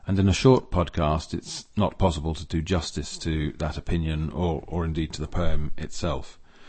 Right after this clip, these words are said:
But what I would like to do is to try to explore why people have regarded this poem as quite so great. It is, perhaps obviously enough, about autumn.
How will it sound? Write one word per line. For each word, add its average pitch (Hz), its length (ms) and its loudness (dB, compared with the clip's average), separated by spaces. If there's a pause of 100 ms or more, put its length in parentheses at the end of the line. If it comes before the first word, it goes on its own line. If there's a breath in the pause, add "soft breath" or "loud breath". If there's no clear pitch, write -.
(380 soft breath)
But 107 160 0
what 117 120 6
I 117 60 6
would 120 180 10
like 98 220 6
to 73 100 -8
do 71 300 -2
is 82 160 -2
to - 100 -10
try 101 200 4
to 92 140 -2
explore 85 760 0 (540 soft breath)
why 104 320 4
people 87 340 0
have 85 140 -2
regarded 90 420 0
this 85 140 -6
poem 82 360 -2
as 82 160 -4
quite - 360 -4
so 76 180 -6
great. 71 480 -6 (720)
It 139 220 2
is, 156 420 4 (160)
perhaps 107 360 4
obviously 90 420 4
enough, 90 320 2
about 98 540 4
autumn. 110 520 2